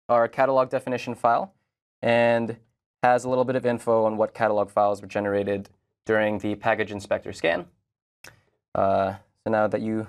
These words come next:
know what that looks like, uh, the next step for us here is to take this, uh, seven zip catalog and actually get this file signed. We can do that by going into the Device Guard signing portal. So I'll show you guys that process right now.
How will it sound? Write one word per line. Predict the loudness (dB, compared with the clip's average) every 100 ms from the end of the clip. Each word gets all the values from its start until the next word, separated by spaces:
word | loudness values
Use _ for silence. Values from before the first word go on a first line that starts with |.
| -6
know | -2
what | 0
that | 0
looks | -2 0
like, | 0 0 -6 _ _ _
uh, | 2 2
the | 2
next | -2 0
step | -2 0
for | -2
us | -2
here | -2 0
is | 0 -2 -4
to | -8
take | 0 0 0
this, | 0 0 -2
uh, | 0 0
seven | 2 -2 -2
zip | -2 -4
catalog | 0 2 2 2 -2 _ _
and | -2 0
actually | 0 0 -2
get | 0 -2
this | -4 -4
file | 0 0
signed. | 0 -2 -2 -4 -10 _ _ _ _
We | -2
can | 0
do | 0
that | 2 2 2
by | 2 2
going | -2 -2 -2 -2
into | -4 -4
the | -4
Device | 0 0 0
Guard | -4 -2
signing | -2 -4 -2
portal. | 0 0 -2 -8 _ _ _
So | -4 -2
I'll |
show | 0 -2
you | 0
guys | 0 0
that | -2 -2
process | 0 0 -2 -6 -8 -2
right | -2 0
now. | 0 -2